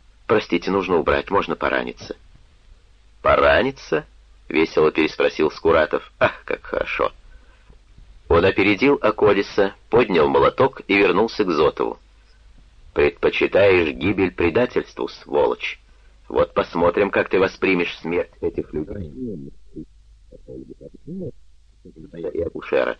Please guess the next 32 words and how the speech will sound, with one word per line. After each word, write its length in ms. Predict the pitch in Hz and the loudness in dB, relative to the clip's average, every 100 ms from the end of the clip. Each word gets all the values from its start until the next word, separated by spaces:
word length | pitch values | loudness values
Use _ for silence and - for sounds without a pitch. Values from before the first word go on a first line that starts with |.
| - - - - - - | -12 -20 -20 -20 -20 0
Я 160 | 131 139 | 4 4
их 80 | |
сейчас 400 | - 127 - 139 - - - - - _ - | 2 -2 2 2 0 -8 -20 -20 -20 _ -6
на 140 | 71 | -4
твоих 340 | 71 87 113 101 | 2 4 4 4
глазах 560 | 92 98 95 143 - - | 4 4 4 2 2 -6
забью 460 | 80 82 104 110 139 | -2 2 2 4 4
молотком». 560 | 123 123 - 82 64 - - _ _ _ _ _ _ _ _ _ _ - _ - _ - - - - - | 4 2 2 0 0 -4 -20 _ _ _ _ _ _ _ _ _ _ -20 _ -20 _ -20 -20 -20 -20 -10
Марин 640 | 64 69 98 101 92 95 - | 0 2 4 4 0 -4 -8
никогда 500 | 76 80 80 85 95 | -4 -2 0 0 0
в 60 | 92 | -2
жизни 320 | 104 113 107 | -2 -2 -2
не 120 | 98 | -2
падал 360 | 95 95 92 85 | 0 0 2 2
в 60 | |
обморок. 560 | 90 82 62 60 - - - - - - - | 2 0 -2 -6 -10 -20 -20 -20 -20 -20 -12
Теперь 340 | - - 117 110 | -6 0 2 4
же 120 | 104 | 4
ему 180 | 101 117 | 4 2
показалось, 580 | 104 98 90 113 107 | 2 2 4 4 4
что 200 | - - 104 | 0 0 2
он 140 | 104 | 2
не 100 | 104 | 2
в 100 | 92 | 2
нише 340 | 107 139 - | 2 0 0
за 120 | 120 113 | 0 0
буфетом, 560 | 120 - 85 65 58 - - - - - | 0 2 0 0 -4 -8 -20 -20 -20 -8
а 100 | - | -6
в 60 | 62 | -2
могиле, 580 | 69 71 80 127 107 | 0 0 2 2 2
в 80 | 69 | 0
гробу, 500 | 65 76 71 123 127 | 0 0 2 0 -2